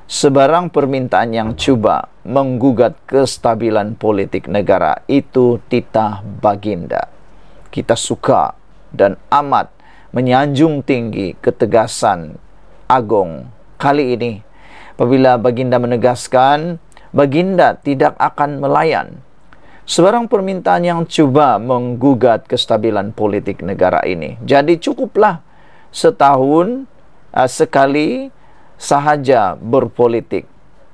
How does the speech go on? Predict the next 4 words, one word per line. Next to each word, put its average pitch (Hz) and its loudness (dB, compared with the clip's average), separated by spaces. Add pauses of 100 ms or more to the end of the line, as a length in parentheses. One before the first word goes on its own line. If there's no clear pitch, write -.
(240)
Sekali 147 0
sahaja 135 0
Perdana 110 0
Menteri 107 -4